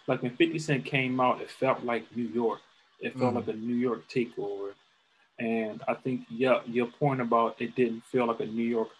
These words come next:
Speaker 1: album, the reasons why people, some of the people first fell in love with G Unit because they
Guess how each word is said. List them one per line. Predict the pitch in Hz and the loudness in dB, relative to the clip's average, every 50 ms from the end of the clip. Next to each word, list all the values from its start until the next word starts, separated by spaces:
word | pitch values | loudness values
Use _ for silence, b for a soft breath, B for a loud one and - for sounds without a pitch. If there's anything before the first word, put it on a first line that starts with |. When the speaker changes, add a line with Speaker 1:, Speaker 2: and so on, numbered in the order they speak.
| - | 2
Speaker 1:
album, | - 120 120 123 123 113 107 104 101 101 - _ _ _ _ _ _ _ _ _ _ _ _ _ _ _ _ _ _ _ _ _ _ - | 6 6 6 6 6 4 0 -4 -4 -8 -14 _ _ _ _ _ _ _ _ _ _ _ _ _ _ _ _ _ _ _ _ _ _ -8
the | 117 123 117 | -2 -2 0
reasons | 110 110 123 131 135 131 131 123 120 120 | 2 2 2 2 2 2 0 -2 -2 0
why | 117 110 110 110 110 107 107 107 104 104 104 104 - - - _ - | 2 4 6 6 6 6 6 4 2 0 0 -2 -6 -10 -14 _ -8
people, | - 139 131 - 120 117 120 - - - - _ - | -6 -6 -2 0 -2 -2 -2 -4 -16 -20 -20 _ -8
some | - - 165 165 151 | -2 0 2 4 4
of | 147 | 2
the | 135 | 2
people | 143 - 139 123 117 113 | 2 2 0 2 2 0
first | 113 - - 131 127 123 123 - | 0 0 0 2 2 0 0 0
fell | - 123 120 117 | 0 2 2 2
in | 113 110 | 2 2
love | 113 120 123 117 110 | 2 2 2 4 2
with | 120 120 117 - | 2 0 -2 -4
G | - 123 110 | -4 -2 -2
Unit | 110 107 101 98 98 101 98 | -2 -4 -6 -8 -10 -10 -12
because | - 98 - - 104 101 | -14 -12 -10 -10 -10 -6
they | - 95 92 | -4 -6 -6